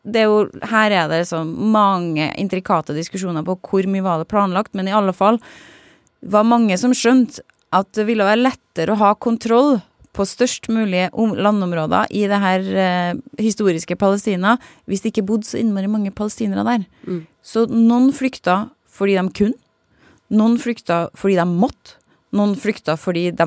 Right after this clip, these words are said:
Speaker 1: var direkte trua, og noen flykta fordi de var redd, for de hørte hva som skjedde i nabolandsbyen. Så flukten, den palestinske flukten i nitten førtiåtte,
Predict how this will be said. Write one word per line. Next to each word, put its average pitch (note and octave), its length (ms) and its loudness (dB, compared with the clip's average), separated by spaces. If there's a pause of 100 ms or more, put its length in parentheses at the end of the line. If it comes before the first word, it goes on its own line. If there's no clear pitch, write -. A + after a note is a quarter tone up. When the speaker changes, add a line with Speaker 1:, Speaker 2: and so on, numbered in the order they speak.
Speaker 1:
var E3 140 0
direkte F3 460 -2
trua, B3 380 2
og B3 100 0
noen B3 200 2
flykta C4 420 -6
fordi F3+ 200 -2
de F3+ 120 0
var F3+ 160 0
redd, F#3 300 0
for F#3 120 -4
de F#3 140 0
hørte F3+ 240 0
hva D#3+ 120 -2
som E3+ 120 -8
skjedde F3+ 240 -4
i F#3+ 60 -2
nabolandsbyen. D3+ 760 -4 (380)
Så G3+ 160 -10
flukten, - 580 -6
den A3+ 100 -4
palestinske G#3 600 -4
flukten - 360 -8
i F#3 40 -4
nitten F#3+ 240 -4
førtiåtte, F#3 460 -2